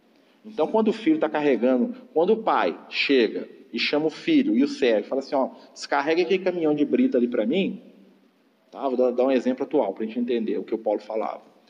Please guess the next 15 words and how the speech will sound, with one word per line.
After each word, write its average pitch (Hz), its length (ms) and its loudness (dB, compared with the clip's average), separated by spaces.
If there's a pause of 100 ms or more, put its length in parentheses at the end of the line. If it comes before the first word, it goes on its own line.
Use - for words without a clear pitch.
(340)
O 175 120 2
servo 147 500 0
carrega 143 460 2
porque - 160 -6
ele 160 80 2
é - 20 4
obrigado, 147 540 0
mas 127 120 -4
daquilo 139 400 0
ele 123 160 -2
só 147 120 -4
vai 135 100 0
receber 135 280 -6
o 135 40 0
salário. 135 480 -2